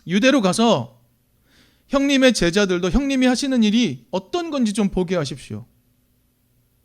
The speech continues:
그리고 덧붙여서 말합니다. 알려지기를 바라면서 숨어서 일하는 사람 없습니다. 형님이 이런 일을 하는 바에는 자기를 세상에 드러내십시오라고 충고하기까지 합니다.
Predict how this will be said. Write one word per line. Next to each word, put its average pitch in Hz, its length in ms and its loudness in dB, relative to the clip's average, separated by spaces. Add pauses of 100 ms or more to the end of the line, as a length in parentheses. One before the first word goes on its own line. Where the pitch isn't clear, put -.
(600)
그리고 170 180 -2
덧붙여서 151 540 -6
말합니다. 113 460 -6 (880)
알려지기를 226 760 4
바라면서 180 800 -2 (240)
숨어서 262 440 -2
일하는 196 280 0
사람 180 260 0
없습니다. 135 640 -8 (680)
형님이 254 400 0
이런 220 380 2
일을 226 160 2
하는 233 220 2
바에는 180 420 0 (260)
자기를 185 360 4
세상에 202 560 -2 (320)
드러내십시오라고 208 1300 0
충고하기까지 175 960 -6
합니다. 110 380 -10